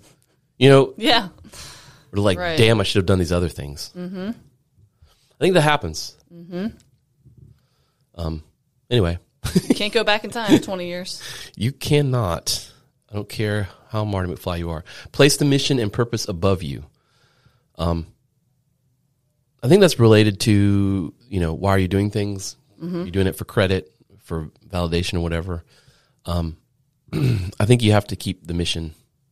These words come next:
Speaker 1: in check, right? How do you accomplish the mission? I'll tell you a, a personal thing. Um,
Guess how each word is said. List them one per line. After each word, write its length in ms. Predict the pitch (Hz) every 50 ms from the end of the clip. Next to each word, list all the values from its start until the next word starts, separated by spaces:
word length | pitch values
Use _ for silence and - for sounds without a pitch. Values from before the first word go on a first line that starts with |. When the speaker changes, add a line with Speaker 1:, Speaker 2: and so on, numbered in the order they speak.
| _ _ _ _ _ _ _ _ _ _ _ _ _ _ _ _ _
Speaker 1:
in 140 | - 90 87
check, 480 | - - - 82 73 - - - - - _ _ _ _ _ _ _ _ _ _ _ _ _ _ -
right? 180 | 95 95 92 -
How 160 | - - 104 104
do 60 | 107
you 60 | 98
accomplish 380 | 92 - 104 90 - 92 - -
the 40 | 82
mission? 280 | 82 80 - - 82 80 -
I'll 120 | 95 104
tell 180 | - - 110 104
you 140 | 104 95 - - _ -
a, 40 | - 85
a 40 |
personal 380 | - - 120 117 113 - 101 87
thing. 360 | - - 95 90 87 87 87 - _ _ _ _ _ _ _ _ _ _ _ _
Um, 300 | - 90 90 87 85 80